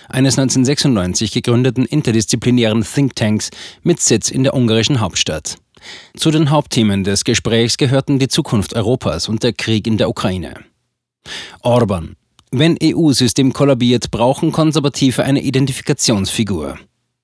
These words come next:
Unter den Teilnehmern des Kongresses befand sich unter anderem der Chefredakteur des österreichischen Magazins Express A T, Richard Schmidt. Das Medium zitiert Orban mit der Aussage,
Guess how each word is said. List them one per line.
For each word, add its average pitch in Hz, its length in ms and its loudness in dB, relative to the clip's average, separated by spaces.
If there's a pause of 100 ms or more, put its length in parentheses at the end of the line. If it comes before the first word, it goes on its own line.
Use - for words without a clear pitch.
(880)
Unter 165 240 2
den 165 140 2
Teilnehmern 113 440 2
des 113 160 0
Kongresses 123 540 0
befand 120 340 0
sich - 160 -2
unter 135 240 0
anderem 117 420 0
der 98 200 0
Chefredakteur 117 640 0
des 113 160 -4
österreichischen 110 600 -2
Magazins 113 560 2
Express - 600 -4
A 110 120 -4
T, 87 360 -6 (320)
Richard 117 340 0
Schmidt. - 440 -2 (180)
Das 135 180 0
Medium 131 380 4
zitiert 147 340 0
Orban 110 360 2
mit 120 140 2
der - 100 -2
Aussage, 117 480 2